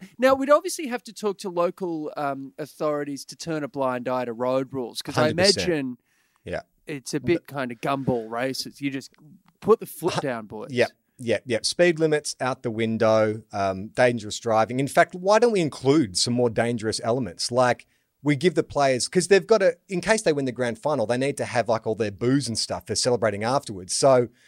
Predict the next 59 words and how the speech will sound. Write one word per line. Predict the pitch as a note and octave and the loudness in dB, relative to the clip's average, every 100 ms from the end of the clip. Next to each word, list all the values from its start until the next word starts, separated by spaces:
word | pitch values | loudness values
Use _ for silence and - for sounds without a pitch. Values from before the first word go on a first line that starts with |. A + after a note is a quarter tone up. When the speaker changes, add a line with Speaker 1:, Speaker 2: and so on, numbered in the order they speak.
| _ - | _ 2
Speaker 2:
they're | D3 | 6
Speaker 1:
That's | D3 | 8
Speaker 2:
loading | F3+ D3 | 8 8
Speaker 1:
right. | B2+ | 6
Speaker 2:
up | - | 6
their, | C3 B2 A#2+ | 6 6 4
their | C3 B2+ | 2 2
wacky | A#2+ B2+ B2+ A#2 | 4 2 2 2
races | A#2 - A2 | 2 0 -6
vehicles | F#2+ B2 B2+ A2+ F#2 | -2 -2 0 -2 -2
with | A2+ F#2 | -4 0
booze. | C3 C3 E2+ - - _ _ | 2 2 -2 -12 -16 _ _
And | F#3+ G#3+ | 0 4
if | |
they | A3+ | 6
wanna | A3+ A#3 G#3+ | 8 8 6
hoe | G#3+ G#3+ | 6 4
in | A3 D4+ | 4 2
Speaker 1:
Yeah. | G3+ F3+ | -2 0
Speaker 2:
before, | C#3+ F3+ G3+ G#3 | 0 2 4 6
like, | G3+ G#3 | 4 2
I | G#3+ | 0
mean, | C4 | 2
I | D#4 | 4
reckon | D4 G#3+ E3+ C3+ - _ _ - | 2 2 2 0 -6 _ _ -12
Melbourne | G3+ B3 C4+ E3+ | 6 6 8 4
would | |
be | C3 | -2
feeling | A2+ C3+ A#2 | -2 -2 -2
pretty | C3 A2+ | -4 0
confident | C#3 D3 G3+ G3+ | 0 0 -2 -4
heading | C#3+ D3+ C3+ | -2 -2 0
to | C#3 | -2
a | |
grand | B2+ C3+ C3 | 0 0 0
final. | - C#3 F3 A#3 | 2 2 4 2
Like, | A#3 | 4
I | A3+ | 4
reckon | - C3 | 4 2
Maxi | B2+ - B2 | 0 0 0
Gorn | B2 B2 | 2 2
could | A#2+ | 0
probably | A2+ C3+ B2 | -2 0 2
sink | - D3 - | 0 -2 -2
a | |
Speaker 1:
Against | B3+ B2 - | -2 -2 8
Speaker 2:
few | F#3 C4 | 12 12
tins | - | 10
Speaker 1:
Freo. | C#3 A3+ _ _ | 2 0 _ _
Speaker 2:
on | D#3+ D3 | 2 6
the | D3+ | 10
way | D3 | 10
to | |
Speaker 1:
Yeah, | F#4+ | 8
Speaker 2:
the | F3+ | 2
grand | - G#3+ | 4 4
Speaker 1:
yeah. | - | 6
Speaker 2:
final. | E3 G3+ - C#4+ - | 6 4 4 -2 -2
<laughs> | D4 | -6